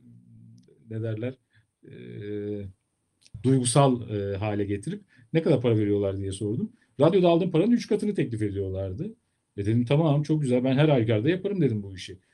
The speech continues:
"Ha," dedim, "onlar razıysa ben yaparım, tamam." dedim. E, sırf para için yani. E, çünkü öğrencisin yani, yaptığın bir iş yok. E, alanım iktisat, iktisat okuyorum.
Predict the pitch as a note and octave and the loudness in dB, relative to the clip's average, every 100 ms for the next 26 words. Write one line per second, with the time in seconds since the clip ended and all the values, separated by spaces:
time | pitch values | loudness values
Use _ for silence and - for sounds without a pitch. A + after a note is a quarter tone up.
0 | _ A#2 C3+ B2+ B2+ C#3 C3 A#2 A#2 F3 | _ 0 2 4 4 6 4 4 4 4
1 | B3 - G#3+ B3+ D3 D3 F3 C4+ A#3 D#3+ | 2 2 -2 -2 0 0 0 0 0 -2
2 | F#3+ D3+ F#2+ F2+ - _ _ _ _ - | -2 -2 -2 -6 -12 _ _ _ _ -8
3 | D3+ D3+ A#3 A3+ A3+ G#3+ D3 A#2 A2 D#3 | -6 -4 0 4 6 6 4 2 2 0
4 | B3 B3 G#3 G3 G3 F#3+ F#3 - C3+ B2 | -2 -4 -10 -16 -16 -18 -8 0 2 4
5 | C3 E3 A3+ B3+ F#3 B2 A#2 B2 D3+ D3 | 4 4 2 2 2 4 2 0 0 2
6 | E3+ F3 C#3 A#2 - _ B2 A#2 A#2+ A#2 | 2 2 0 0 -14 _ 0 2 2 -2
7 | - _ G#2 G2+ - - B2 B2 D3 F3 | -12 _ -18 -18 -20 -10 0 4 6 6
8 | D#3 - D#3 E3 D3 A2+ - - D3+ D#3+ | 2 -4 -2 0 -2 -4 -8 0 2 2
9 | D#3 D3 C3+ | 4 4 4